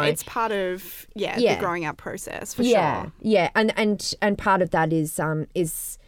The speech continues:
Speaker 2: you know, and one, one of the things I thought a lot about when we were writing, I was like, power, and, um, and I sort of was thinking, first I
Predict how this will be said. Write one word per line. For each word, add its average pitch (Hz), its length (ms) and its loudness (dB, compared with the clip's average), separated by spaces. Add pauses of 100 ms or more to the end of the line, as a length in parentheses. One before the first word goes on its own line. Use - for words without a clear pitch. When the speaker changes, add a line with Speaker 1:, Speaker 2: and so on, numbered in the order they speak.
(480)
Speaker 2:
you 190 60 -4
know, 180 60 2
and 180 160 2
one, 269 180 4
one 349 140 4
of 311 80 2
the - 60 -14
things 202 180 0
I 196 80 0
thought 180 200 2
a 175 60 4
lot 170 200 4
about 202 240 2
when 180 120 2
we 170 80 2
were 165 80 4
writing, 165 300 2
I 160 40 0
was 165 100 -4
like, 170 140 -4
power, 190 500 0
and, 165 180 -2
um, - 300 -4
and 185 180 -2
I 185 60 -2
sort 190 240 -2
of 180 60 -2
was 180 120 -4
thinking, 170 480 -4 (380)
first 285 260 0
I 196 120 0